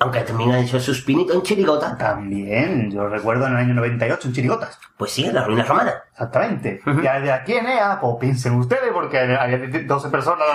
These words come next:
Speaker 2: ruina
Speaker 1: Doce
Speaker 2: romana.
Speaker 1: personas en la, en la ruina romana. Pero donde más se le, se les recuerda, bueno, se les
Speaker 2: Es
Speaker 1: recuerda,
Speaker 2: en Compás.
Speaker 1: sigue estando, vamos.
Speaker 2: Sigue estando todavía.
Speaker 1: En comparsa, tanto como autor, como componente, como director.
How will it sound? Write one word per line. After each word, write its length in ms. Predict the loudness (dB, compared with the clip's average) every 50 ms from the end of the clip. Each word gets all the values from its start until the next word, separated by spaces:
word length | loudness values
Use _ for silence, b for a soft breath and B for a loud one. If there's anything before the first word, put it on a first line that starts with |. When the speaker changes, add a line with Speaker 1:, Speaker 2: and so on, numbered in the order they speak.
| 0
Speaker 2:
ruina 100 | 0 0 2
Speaker 1:
Doce 120 | 2 2
Speaker 2:
romana. 180 | 0 0 -2 -2
Speaker 1:
personas 380 | -2 -4 -2 0 0 0 2 0 0
en 320 | 2 2 2 2 2 2
la, 120 | 2 2 2
en 80 | 2 2
la 100 | 0 0
ruina 240 | 0 0 0 0 0
romana. 300 | 0 0 0 -2 -2 -4 B B B B B B
Pero 180 | -2 0 0 2
donde 260 | 0 0 0 0 0 2
más 220 | 2 2 2 0
se 180 | -2 -2 0 2
le, 440 | 2 4 4 2 4 4 2 2 2
se 120 | 2 2
les 140 | 2 2 0
recuerda, 500 | -4 -2 0 0 2 2 2 0 0 2
bueno, 160 | 2 0 0 2
se 100 | 0 2
les 80 | 2 2
Speaker 2:
Es 60 | 2
Speaker 1:
recuerda, 200 | 2 2 0 0
Speaker 2:
en 60 | -2
Compás. 180 | -2 -4 0 2
Speaker 1:
sigue 160 | 2 2 2
estando, 280 | 2 2 0 2 2 0
vamos. 140 | 0 2 0
Speaker 2:
Sigue 100 | -2 -4
estando 220 | -2 -2 -2 0
todavía. 220 | 2 2 2 4 2
Speaker 1:
En 80 | 2 2
comparsa, 540 | 2 0 2 2 2 0 2 0 -2 0 0
tanto 300 | 0 -2 0 -2 -2 0
como 180 | 2 2 2 2
autor, 340 | 2 2 2 2 2 2 2 0 -4 -8 _
como 220 | 0 0 0 2 2
componente, 520 | 2 2 2 2 2 2 0 0 -2 -2
como 160 | 0 0 0 2
director. 440 | 2 0 0 0 -2 -4 -4 -4